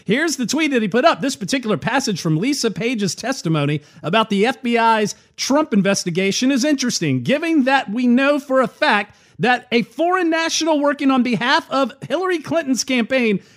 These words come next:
was working with the Russians to obtain damaging information about Donald Trump." And he has the evidence. And then Twitter emails him, "Hello, our priority is to keep people safe on Twitter.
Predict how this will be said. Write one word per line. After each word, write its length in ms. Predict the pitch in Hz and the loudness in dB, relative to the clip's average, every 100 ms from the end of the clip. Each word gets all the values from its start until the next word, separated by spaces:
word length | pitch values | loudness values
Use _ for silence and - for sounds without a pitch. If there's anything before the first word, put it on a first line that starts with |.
| - | -2
was 220 | 262 202 | 0 2
working 260 | 320 320 302 | 2 2 2
with 140 | 285 | 2
the 80 | 254 | 2
Russians 500 | 262 269 254 233 - | 2 0 2 0 2
to 140 | 254 | 0
obtain 480 | 240 175 254 262 240 - - | -2 -2 -2 0 0 -6 -6
damaging 520 | 147 269 330 233 269 | -2 0 0 0 2
information 580 | 262 240 226 226 220 214 | 2 2 2 2 0 0
about 240 | 196 196 | 0 -2
Donald 320 | 160 208 190 160 | 0 0 0 0
Trump." 260 | 226 196 | -2 0
And 80 | 156 | 0
he 80 | 151 | -2
has 280 | 190 233 196 | -2 -4 -2
the 140 | 208 | 0
evidence. 500 | 220 175 113 - - _ _ _ - | 0 0 -2 -8 -14 _ _ _ -4
And 140 | 165 | 0
then 140 | 208 | 0
Twitter 500 | 180 220 285 220 151 - _ _ - | 0 2 4 4 2 -4 _ _ -2
emails 440 | 233 185 147 123 | 2 2 2 0
him, 160 | 139 135 - | -2 -4 -4
"Hello, 580 | 254 240 123 92 80 - _ _ - | -2 0 -2 -4 -10 -18 _ _ -8
our 220 | 165 185 | -4 -4
priority 600 | 143 135 110 156 123 98 | -4 -4 -2 -2 -2 -4
is 160 | 101 113 | -8 -8
to 80 | 117 | -12
keep 300 | - 165 - | -8 -8 -6
people 260 | 185 180 | -8 -6
safe 340 | 170 226 233 226 | -6 -4 -4 -2
on 200 | 220 208 | -2 -2
Twitter. 420 | 240 254 147 | 0 0 -2